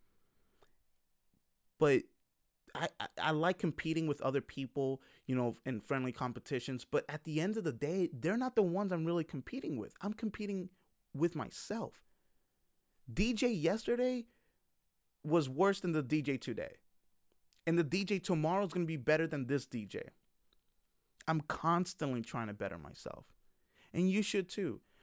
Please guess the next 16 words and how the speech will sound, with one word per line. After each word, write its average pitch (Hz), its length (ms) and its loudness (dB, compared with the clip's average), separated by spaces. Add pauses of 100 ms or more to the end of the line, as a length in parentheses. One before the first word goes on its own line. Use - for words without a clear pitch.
(140)
But 165 100 0
you 160 60 2
gotta 190 220 4
choose 190 640 0
that. - 320 -2 (1080)
And 170 340 2
the 156 80 4
only 196 180 4
way 190 380 2 (220)
to 147 100 -2
choose 208 460 -2
that 139 320 2
is - 220 -2
to, 147 420 2 (720)
you 143 140 2
know, 113 300 2